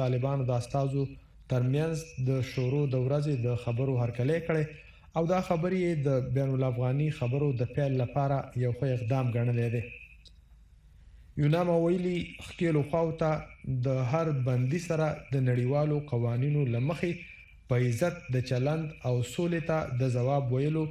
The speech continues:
د اهمیت په اړه د هغوی د مسؤلیت یادونه کیږي.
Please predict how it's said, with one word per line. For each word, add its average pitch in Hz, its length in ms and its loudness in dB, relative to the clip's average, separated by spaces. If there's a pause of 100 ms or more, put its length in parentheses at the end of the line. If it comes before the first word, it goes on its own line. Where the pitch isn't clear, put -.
(420)
د - 80 2
اهمیت 139 420 2 (120)
په 135 60 2 (120)
اړه 175 140 0 (640)
د 131 140 4
هغوی 151 360 2
د 127 160 2
مسؤلیت 123 580 0 (360)
یادونه 127 520 2
کیږي. 123 280 0